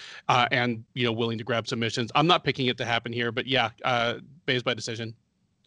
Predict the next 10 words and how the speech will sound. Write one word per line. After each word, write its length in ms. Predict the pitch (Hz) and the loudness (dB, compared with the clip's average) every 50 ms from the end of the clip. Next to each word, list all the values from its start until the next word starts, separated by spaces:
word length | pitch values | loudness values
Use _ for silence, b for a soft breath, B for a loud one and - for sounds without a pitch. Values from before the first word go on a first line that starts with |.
| _ _ _ _ _ _ _ _ _ _ _ _ _ _ _ _ _ _ _ _ | _ _ _ _ _ _ _ _ _ _ _ _ _ _ _ _ _ _ _ _
Next 520 | - 156 160 175 190 196 - - - - - | 2 4 6 6 6 4 2 -4 -4 0 4
up 280 | 156 175 208 208 - | 4 4 4 2 2
on 320 | - 139 135 131 123 120 117 | 2 4 4 4 4 2 0
the 80 | 120 | -2
U 280 | 120 117 123 135 139 139 | -2 -2 -2 -2 0 2
F 140 | 135 127 113 | 0 0 -2
C 220 | - - 143 135 | -4 -4 -4 -4
Vegas 480 | 120 113 131 131 143 127 131 123 113 - | 0 0 2 2 2 2 0 -2 -2 -6
twenty-two 640 | - - 156 143 131 120 110 - - 143 139 135 127 | -6 -4 -2 0 0 -2 -2 0 0 2 2 0 -2
prelims, 640 | - - 151 147 156 151 156 156 160 170 196 202 | -4 -4 0 0 2 4 4 4 4 4 2 -2